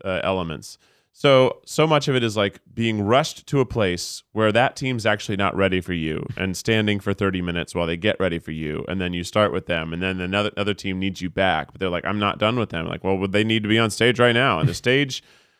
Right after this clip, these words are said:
ha-, crew has pri-, priority over story team. <laughs> So it was just so much wrestling back and forth. But the day that was the results was the most, you know, we were called at eleven,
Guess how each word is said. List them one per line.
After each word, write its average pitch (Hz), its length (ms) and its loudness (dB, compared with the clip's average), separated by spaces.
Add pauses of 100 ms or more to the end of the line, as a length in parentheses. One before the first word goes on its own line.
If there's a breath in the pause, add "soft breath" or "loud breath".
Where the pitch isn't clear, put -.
(140 soft breath)
ha-, - 120 -10
crew 120 200 2
has 107 180 0
pri-, 104 300 2
priority 110 500 4
over 95 180 0
story 127 300 4
team. 101 420 -2
<laughs> - 40 -8 (640 loud breath)
So 123 160 2
it 120 40 4
was 123 120 2
just 165 240 0
so 165 140 4
much 143 400 0
wrestling 113 320 0
back 101 120 0
and 98 80 -4
forth. 98 240 2
But 98 120 -2
the 107 80 -2
day 131 240 2
that 123 160 0
was 98 320 0
the 92 320 0 (360)
results 104 580 4
was 101 160 0
the 104 100 0
most, 101 560 2 (320)
you 98 80 -4
know, 90 180 0
we 92 140 0
were 92 120 0
called 98 300 2
at 95 80 2
eleven, 90 640 0